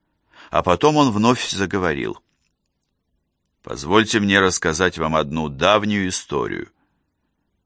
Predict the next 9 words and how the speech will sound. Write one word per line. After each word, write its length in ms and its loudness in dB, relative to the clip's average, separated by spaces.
Это 260 2
произошло 640 2
в 60 -2
мае 340 4
тысяча 480 -6
шестьсот 480 -4
девяносто 640 -2
седьмого 540 -4
года, 400 -8